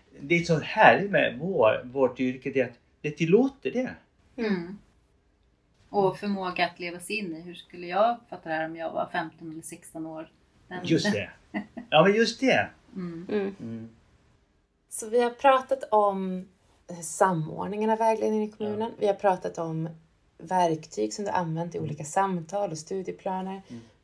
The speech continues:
Speaker 3: Men du har också gjort mycket annat under din karriär för att liksom skapa den här nyfikenheten kring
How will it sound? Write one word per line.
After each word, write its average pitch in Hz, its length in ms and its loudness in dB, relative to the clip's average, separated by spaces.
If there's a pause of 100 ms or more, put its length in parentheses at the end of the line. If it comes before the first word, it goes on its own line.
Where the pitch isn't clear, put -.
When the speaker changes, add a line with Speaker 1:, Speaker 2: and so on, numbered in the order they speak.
Speaker 3:
Men 240 120 2
du 247 100 4
har 226 60 6
också - 380 -6
gjort - 340 -6 (180)
mycket - 300 -14
annat 226 480 -2
under 330 180 2
din 180 220 -2
karriär 175 420 -4
för 175 220 -8
att 175 140 -6
liksom 165 300 -14
skapa 170 640 0
den 175 140 -4
här 160 360 -8 (160)
nyfikenheten 190 1600 -4 (220)
kring - 540 -6